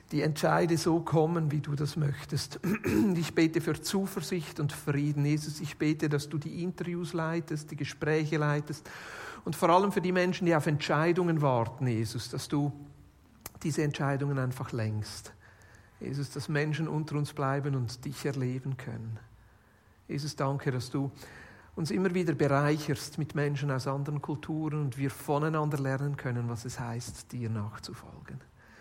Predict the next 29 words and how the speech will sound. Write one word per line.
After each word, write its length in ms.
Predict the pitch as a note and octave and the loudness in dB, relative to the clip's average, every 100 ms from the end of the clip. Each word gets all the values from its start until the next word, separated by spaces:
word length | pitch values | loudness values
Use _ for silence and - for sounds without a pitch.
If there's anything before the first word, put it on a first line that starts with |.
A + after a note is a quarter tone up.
| - - | -20 -4
Jesus, 220 | F3+ F#3 | -2 0
ich 140 | G3 - | -2 2
bete 320 | F3+ F3+ F3 | 2 2 -2
auch 80 | D3+ | 0
für 160 | - E3 | 0 2
andere 220 | F3 F3 | 2 2
Menschen 340 | D#3+ D3+ D#3 | 2 2 0
unter 220 | D3+ D3+ D3 | 0 0 0
uns, 220 | C#3 - | -2 -2
die 100 | E3 | 0
wirklich 320 | E3 F#3+ D#3 | 0 0 -2
in 80 | E3+ | -2
diesem 240 | D3+ D3+ | 0 -2
Prozess 540 | - D3+ - E3 D#3 - | 0 -2 0 -2 -2 -2
drin 380 | D#3 E3 E3+ | 0 0 0
sind, 260 | E3+ E3 C#3+ | 0 0 0
wo 80 | C#3+ | -2
sie 180 | D3+ A#2+ - - - | -2 -4 -6 -12 -8
sehnsüchtig 1080 | - - E3 F#3 G3 G3+ G3+ F3 - F#3+ - | -4 4 6 6 4 2 0 -2 -4 -4 -2
erwarten, 840 | C3+ C3 C#3+ D3 D#3 E3 E3+ E3+ | 0 2 4 4 4 2 0 -4
dass 180 | D3 - | -4 -4
du 180 | F3 - - | -2 -2 0
eingreifst 880 | C#3 D3 D#3+ D#3 C#3 A#2 G#2+ - C3 | 0 0 0 0 2 0 -2 -6 -6
und 160 | A2+ | -4
dass 240 | D3+ - - | -4 -4 -4
du 220 | E3+ F3 | -2 2
etwas 380 | D#3+ D#3+ D3 - | 0 -2 -6 -4
veränderst. 640 | D#3 C3+ C#3 C#3+ B2 - | -2 0 0 -2 -4 -2
Jesus, 260 | D#3+ D3+ | -2 -2